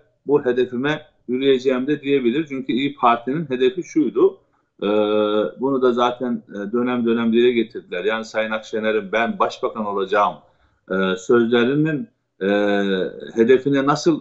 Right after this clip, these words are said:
ulaşacaktı? E, hedef şöyleydi. Bu önümüzdeki seçimlerde, e, altılı masanın tarafsız bir cumhurbaşkanı adayı olacaktı. E,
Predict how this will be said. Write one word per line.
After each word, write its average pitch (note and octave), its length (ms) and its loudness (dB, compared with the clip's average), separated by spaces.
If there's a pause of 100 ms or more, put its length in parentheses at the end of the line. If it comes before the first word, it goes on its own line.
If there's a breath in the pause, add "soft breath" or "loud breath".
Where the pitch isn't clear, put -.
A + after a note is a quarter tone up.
ulaşacaktı? A2 840 -2 (380)
E, G2+ 40 -4
hedef D3 400 2
şöyleydi. C#3+ 540 0
Bu C#3+ 320 -4
önümüzdeki C3+ 520 -6
seçimlerde, A2 840 0 (600)
e, G2 40 -2 (760)
altılı A2+ 420 2
masanın C#3 680 -4
tarafsız B2+ 580 0
bir A#2 140 -4
cumhurbaşkanı G#2+ 640 -6
adayı C#3+ 240 4
olacaktı. D3+ 600 0 (480)
E, F#2+ 60 -4